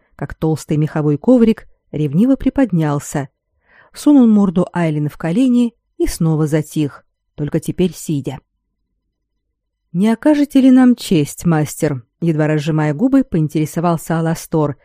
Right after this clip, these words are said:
взглядом указав на свободную лавку с другой стороны стола. «Или существа вроде вас не едят обычную еду?» «Существа вроде меня определенно не едят», подтвердила Кару. Неторопливо сел на предложенное место,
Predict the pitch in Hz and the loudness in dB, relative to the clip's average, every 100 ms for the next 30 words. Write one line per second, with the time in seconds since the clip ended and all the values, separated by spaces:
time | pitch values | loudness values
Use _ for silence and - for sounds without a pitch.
0 | _ _ _ _ 143 139 262 277 262 175 | _ _ _ _ -8 -2 0 2 2 0
1 | 170 254 233 226 165 139 147 139 143 208 | -2 -2 -2 -2 -4 -2 -2 -2 -2 -2
2 | 262 240 233 165 135 190 - 190 160 151 | -2 -4 -4 -4 0 -2 0 -4 -2 -4
3 | - 180 160 135 - _ _ _ _ _ | -4 -4 -4 -6 -12 _ _ _ _ _
4 | _ - 262 285 - 269 262 247 240 233 | _ -4 -2 -2 0 0 0 0 2 2
5 | 226 226 214 214 214 - 233 262 240 165 | 2 2 2 0 -2 -2 0 2 2 0
6 | 143 151 147 143 - 156 151 147 147 139 | -2 -4 -4 -4 -2 -2 0 -2 -2 -4
7 | 127 _ _ _ _ _ _ _ _ _ | -6 _ _ _ _ _ _ _ _ _
8 | _ _ _ _ _ - 190 - 202 - | _ _ _ _ _ -6 -6 -2 -4 -6
9 | - 180 175 165 - 151 165 165 160 156 | -4 0 0 -2 -6 -2 0 0 0 2
10 | 156 262 339 - _ _ _ 175 160 147 | 4 4 2 -4 _ _ _ -4 -2 0
11 | 147 180 330 269 185 151 143 147 127 - | 2 2 4 4 4 2 0 -2 -4 -14
12 | - _ - 156 - 147 151 143 - 151 | -20 _ -10 -6 -4 -2 -2 -2 -2 -2
13 | 143 131 _ _ _ _ _ _ _ 160 | -2 -4 _ _ _ _ _ _ _ -6
14 | 156 170 311 320 233 - 247 240 180 156 | -2 -4 0 2 2 0 2 2 0 -2
15 | 147 156 143 139 147 175 247 - 214 | -2 -2 -2 -4 -2 0 0 -2 -4